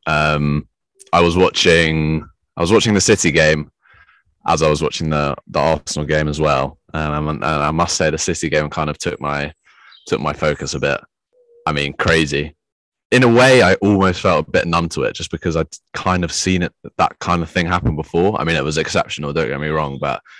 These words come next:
in the back of my mind, I was just thinking, like, you know, when, when it happened before, and nothing will ever live up to that. But nonetheless, it was a great end to the season. And in a way, kind of like, you know, instead of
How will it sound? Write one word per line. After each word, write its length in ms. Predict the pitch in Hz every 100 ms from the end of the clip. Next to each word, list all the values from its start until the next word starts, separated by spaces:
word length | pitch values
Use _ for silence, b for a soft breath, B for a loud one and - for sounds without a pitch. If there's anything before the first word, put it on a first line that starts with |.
| B _
in 60 | 78
the 60 | 76
back 160 | 76
of 60 | 80
my 60 |
mind, 280 | 73 76 71
I 40 | 64
was 100 | 67
just 140 | -
thinking, 280 | 67 67 71
like, 240 | 58 - _ _ _ _ _ -
you 120 | 64
know, 180 | 64 71 _ _ _ _
when, 240 | - 67 62
when 140 | 73 73
it 140 | -
happened 320 | 76 76 76
before, 560 | 65 - 73 65 67 65
and 180 | 67 - B B B 85
nothing 260 | 78 76
will 100 | 62
ever 220 | 64 76
live 160 | 71 67
up 160 | 64 -
to 80 | 65
that. 240 | 58 50
But 220 | 80 69 - -
nonetheless, 640 | 98 92 82 78 71 -
it 80 | -
was 140 | 76
a 40 | 78
great 300 | 85 78 65
end 320 | 69 71 67
to 160 | 73
the 100 | 69
season. 460 | - 76 69 69 64
And 340 | 78 80 73 _ b b b b b -
in 100 | 95 95
a 80 | 95
way, 200 | 92 90
kind 300 | - 90 87
of 140 | 78
like, 460 | 82 78 - - - _ _ _ _ _ _
you 100 | 87
know, 140 | 82 78
instead 400 | 78 - 87 76
of 200 | 73